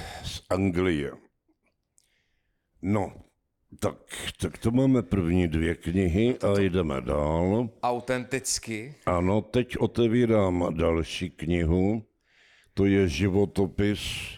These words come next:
Speaker 1: Jiřiny Bohdalové. A to mě poslala sama Jiřinka Bohdalová.
Speaker 2: Ano, i s věnováním.
Speaker 1: Ano, i s krásným věnováním.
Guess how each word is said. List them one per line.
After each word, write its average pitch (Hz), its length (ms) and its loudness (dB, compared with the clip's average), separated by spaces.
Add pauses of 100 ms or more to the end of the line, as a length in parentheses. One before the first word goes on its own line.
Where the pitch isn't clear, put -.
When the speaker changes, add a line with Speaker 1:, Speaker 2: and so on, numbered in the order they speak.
(140)
Speaker 1:
Jiřiny 85 460 -2
Bohdalové. 85 920 -2 (720)
A - 80 -2
to - 240 0
mě 117 320 2
poslala 95 680 0
sama 87 520 -2
Jiřinka 73 520 -2
Bohdalová. 87 1000 0 (140)
Speaker 2:
Ano, 113 320 -4
i 147 40 -2
s 139 100 -2
věnováním. 120 840 -4 (480)
Speaker 1:
Ano, 82 440 0
i 92 120 2
s - 140 -8
krásným 90 680 -2
věnováním. 92 1080 2